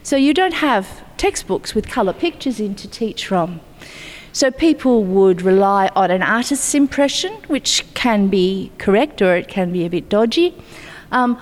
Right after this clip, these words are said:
or you could buy these, and there were firms, in, particularly in Germany and in France, who took casts from the real thing and then made these plaster models and sold them to universities and teaching establishments all around the world.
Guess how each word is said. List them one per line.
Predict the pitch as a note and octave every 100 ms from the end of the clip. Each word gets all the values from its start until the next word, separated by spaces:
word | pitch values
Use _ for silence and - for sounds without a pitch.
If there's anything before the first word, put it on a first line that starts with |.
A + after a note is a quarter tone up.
| - -
or | B3
you | B3+ D4
could | F4 A#3
buy | B3 C4+ F#4 A4
these, | B3+ B3+ A3+ D#3+ G3+
and | G3
there | A3
were | G#3+
firms, | A3 D4 D#4+ F4 E4
in, | C4+ B3+
particularly | - B3+ D#4+ - D#4+
in | C#4 A3
Germany | A#3 A3+ A3 G#3
and | G3
in |
France, | G3 - B3+ A#3+ D#3+ G2+ - - - - - - -
who | A#3+ A#3+ A#3 A3 -
took | - F#4+
casts | - D4+ C#4+ C#4 - -
from | - F#3 G#3 A3+ A#3
the | A3
real | G#3 G3+ F#3
thing | - D#4+ G4+ A4 - - - - - - - -
and | G#3 G#3
then | G3+ F#3+ G3
made | G3+ G3+ F#3+
these | G3 F#3+
plaster | - F#3 F3+ -
models | F#3 F#3 F#3 E3 E3+ - - - -
and | C4
sold | B3+
them | A3+ G#3
to | -
universities | G3+ F#3 F3 F3 - F#3 F3+ F3+
and | E3+ F3
teaching | - E3 - F3
establishments | E3 - F3 E3 - F3+ D3+
all | F3 E3
around | E3 D#3+ D#3+
the |
world. | E3 D#3+ D#3 C#3